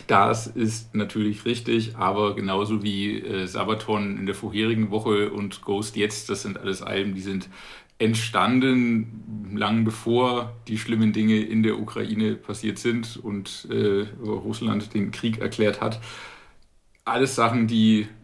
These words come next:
am Metal selbstverständlich nicht vorbeigehen, unter denen wir alle leiden, unter denen auch Bands und Fans von dort leiden. Wir haben uns aber entschieden,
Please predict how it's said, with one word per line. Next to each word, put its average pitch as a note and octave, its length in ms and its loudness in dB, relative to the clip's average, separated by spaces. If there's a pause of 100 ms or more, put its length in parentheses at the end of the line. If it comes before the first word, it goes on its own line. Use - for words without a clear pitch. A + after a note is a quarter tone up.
(120)
am A#2 220 4
Metal A#2 260 2
selbstverständlich A2+ 680 -2
nicht A#2+ 160 -6
vorbeigehen, A#2 600 -2
unter G#2+ 140 -6
denen G#2 200 0
wir G#2 220 0
alle A#2+ 140 2
leiden, B2 380 -2
unter G#2+ 140 -4
denen G#2 240 -4
auch G#2+ 140 -6
Bands A2+ 480 0
und A2+ 160 0
Fans A#2 580 -4
von A2+ 300 2
dort A2 240 2
leiden. A2 480 0 (720)
Wir A2 400 0
haben A2+ 160 2
uns A2+ 160 2
aber G#2+ 260 2
entschieden, A2 880 2